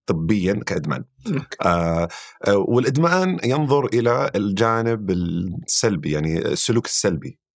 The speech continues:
Speaker 1: عرفت؟ إنما الاتزان هو مدعاة أو دعوة إلى ال-، آه، السلوك الإيجابي. فإحنا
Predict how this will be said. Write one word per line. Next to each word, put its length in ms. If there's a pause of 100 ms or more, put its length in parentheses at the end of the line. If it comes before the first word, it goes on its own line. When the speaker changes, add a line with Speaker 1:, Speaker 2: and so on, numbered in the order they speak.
(160)
Speaker 1:
عرفت؟ 260 (120)
إنما 260
الاتزان 520
هو 380
مدعاة 500
أو 100
دعوة 340
إلى 160
ال-، 340 (360)
آه، 300 (260)
السلوك 320
الإيجابي. 560
فإحنا 400